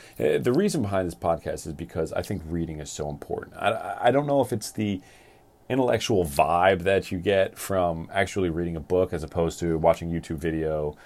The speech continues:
or watching a documentary or whatnot. But the actual act of reading a book, I just absolutely cannot, I, it, it blows my mind every single time that how,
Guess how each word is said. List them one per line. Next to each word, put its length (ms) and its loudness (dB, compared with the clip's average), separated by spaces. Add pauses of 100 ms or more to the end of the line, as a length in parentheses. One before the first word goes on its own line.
(200)
or 600 0 (240)
watching 560 -4
a 60 -4
documentary 800 0
or 200 0
whatnot. 420 0 (360)
But 340 0
the 220 4
actual 240 2
act 200 -2
of 80 -6
reading 140 -2
a 40 -4
book, 180 -4
I 100 6
just 320 -6
absolutely 480 -2
cannot, 760 -6 (920)
I, 240 -6
it, 260 4
it 200 2
blows 200 4
my 60 0
mind 320 0
every 180 -2
single 200 -4
time 480 -6 (540)
that 220 2
how, 520 4